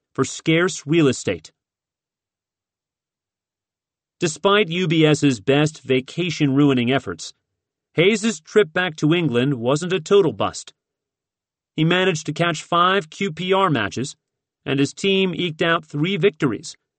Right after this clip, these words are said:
an impressive feat for the beleaguered squad. But that wasn't the best part.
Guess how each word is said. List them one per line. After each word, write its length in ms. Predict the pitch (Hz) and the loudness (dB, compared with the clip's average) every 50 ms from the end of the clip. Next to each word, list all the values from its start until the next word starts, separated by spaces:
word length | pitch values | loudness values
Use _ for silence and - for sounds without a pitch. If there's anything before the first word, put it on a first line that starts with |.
| _ _ _ _ _ _ | _ _ _ _ _ _
an 140 | 123 120 110 | -6 -4 -4
impressive 560 | 107 110 - - 165 170 165 - 160 139 120 | -4 -4 -2 0 0 0 2 2 0 0 0
feat 420 | - - 190 190 170 170 160 - _ | -2 -4 -4 -2 -2 -4 -8 -10 _
for 180 | - 147 147 143 | 0 2 2 2
the 80 | 127 | 2
beleaguered 460 | 117 123 127 143 165 160 139 131 120 | 0 0 2 2 2 2 0 -2 -2
squad. 540 | - - - 170 175 175 160 117 87 78 - _ _ _ _ _ _ _ _ _ _ _ _ _ _ _ _ _ _ - | -4 -6 -4 -2 0 0 0 -2 -4 -8 -14 _ _ _ _ _ _ _ _ _ _ _ _ _ _ _ _ _ _ -6
But 80 | 101 | -2
that 180 | 92 107 110 104 | -2 -2 -2 0
wasn't 320 | 110 120 135 135 143 156 | 0 2 2 2 2 2
the 80 | 147 156 | 2 2
best 280 | 156 175 175 160 - | 2 2 2 0 -2
part. 320 | - 135 110 87 78 - | -4 -4 -4 -4 -6 -12